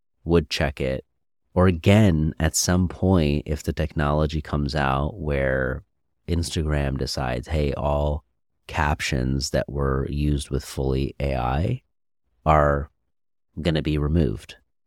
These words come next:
Just like when they removed those songs, you use, the radio was on in the background of the gym, you're doing lifts and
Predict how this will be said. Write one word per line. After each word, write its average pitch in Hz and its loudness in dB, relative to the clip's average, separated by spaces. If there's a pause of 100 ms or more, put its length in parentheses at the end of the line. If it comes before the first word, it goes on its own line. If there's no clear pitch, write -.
Just - 0
like 82 2
when 85 4
they 82 4
removed 76 0
those 69 -2
songs, 71 -2 (380)
you 73 -2
use, 73 -2
the 73 -2
radio 76 2
was 73 0
on 71 0
in 71 -2
the 69 -2
background 71 -2
of 69 -2
the 71 -2
gym, 67 -2
you're 67 -6
doing 71 -2
lifts 67 -2
and 64 -2